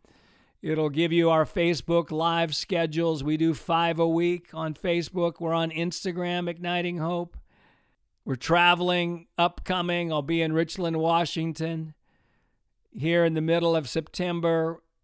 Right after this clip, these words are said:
We'll be in Cincinnati. We'll be in different places in Ohio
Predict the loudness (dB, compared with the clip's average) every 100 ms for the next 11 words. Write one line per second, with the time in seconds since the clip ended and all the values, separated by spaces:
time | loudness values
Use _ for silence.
0 | _ -4 -4 0 0 0 -2 -4 -4 -4
1 | -2 0 0 0 -2 -4 -2 -2 -2 -4
2 | -4 -6 -2 -2 -2 -4 -6 -4 -2 -4
3 | -2 0 2 2 0 -2 -8